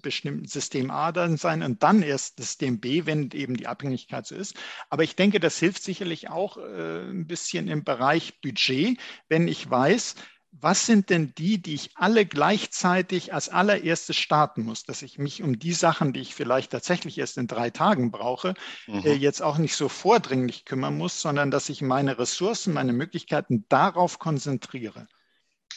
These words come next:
Speaker 2: Absolut richtig.
Speaker 1: Mhm.
Speaker 2: Also die, ähm, ja, das ist die, die Realität und, äh, Sizing. Also das, äh, wie dimensioniere ich eine Lösung? Für welchen Fall mache ich das?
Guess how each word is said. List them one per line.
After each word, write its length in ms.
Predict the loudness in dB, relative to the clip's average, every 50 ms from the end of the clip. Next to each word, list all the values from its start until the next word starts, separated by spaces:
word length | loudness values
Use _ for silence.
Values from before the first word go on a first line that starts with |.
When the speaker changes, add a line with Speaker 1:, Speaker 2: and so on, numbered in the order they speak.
| -6 0
Speaker 2:
Absolut 460 | 0 2 2 2 0 0 0 0 2
richtig. 400 | 2 2 2 2 0 -2 -2 -2
Speaker 1:
Mhm. 40 | -2 0
Speaker 2:
Also 200 | 0 0 -2 -4 -6 -10 -12 -14 -16 _ _ _
die, 380 | _ -4 2 4 6 6 6 4 4 2
ähm, 360 | 2 4 4 4 2 0 -2 _ _ -10 -8 -6 -2
ja, 160 | 0 0 0 0 -2
das 220 | -2 0 2 2
ist 180 | 2 2 2 2
die, 120 | 2 2
die 120 | 2 2 2
Realität 600 | 4 6 6 4 4 2 2 2 4 2 2 2
und, 180 | -2 -4 -2 0
äh, 240 | 0 0 0 0 -2 _ -12 -16
Sizing. 580 | -10 -4 -2 0 0 0 0 0 -2 -4 -4 -6
Also 160 | -8 -6 -2
das, 220 | -2 0 0 2
äh, 240 | 2 2 2 2 0 -2 -8 -20 -20 _ _
wie 140 | -6 -4 -2
dimensioniere 640 | 2 2 2 4 2 2 2 0 0 2 2 2 2
ich 140 | 2 0 -2
eine 140 | -2 -2 -2
Lösung? 360 | -2 -2 -2 -2 -4 -6 -6
Für 180 | -2 -2 2 2
welchen 200 | 2 2 2 -2
Fall 360 | -4 0 2 4 4 4 4
mache 200 | 2 0 -4 -6
ich 100 | -6 -6
das? 300 | -4 -4 -2 -2 -4 -4